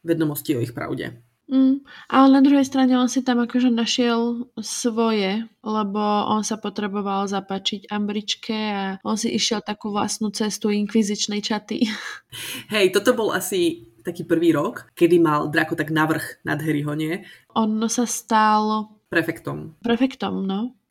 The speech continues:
Speaker 1: Áno, že to bolo prvé, že on sa stal prefektom, Harry nie. Dolores Umbridgeová fakt, že nemala Harryho rada. <laughs> Takže to mali také spoločné. Potom mu zakázala hrať do konca života metlobal.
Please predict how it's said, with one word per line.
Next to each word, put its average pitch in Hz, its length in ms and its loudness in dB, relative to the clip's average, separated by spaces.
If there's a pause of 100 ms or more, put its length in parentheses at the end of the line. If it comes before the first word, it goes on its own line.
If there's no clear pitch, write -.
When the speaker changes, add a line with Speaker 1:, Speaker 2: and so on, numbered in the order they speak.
(340)
Speaker 1:
Áno, 151 300 0 (240)
že - 80 -18
to 190 80 2
bolo 180 160 2
prvé, 143 180 -2
že 156 300 -10
on 156 80 -4
sa 170 80 -4
stal 170 160 -2
prefektom, 202 480 -4
Harry 160 240 6
nie. 147 240 -4 (240)
Dolores 165 400 8
Umbridgeová 160 560 4
fakt, 151 320 -2
že 156 80 -2
nemala 151 400 0
Harryho 147 320 0
rada. 143 400 -2 (240)
<laughs> - 200 -10 (400)
Takže 175 280 4
to 165 100 2
mali 151 180 4
také 151 200 0
spoločné. 156 640 -2
Potom 196 320 4
mu 185 100 8
zakázala 170 600 6
hrať 151 180 2
do 151 120 0
konca 190 260 0
života 170 360 2
metlobal. 143 760 -2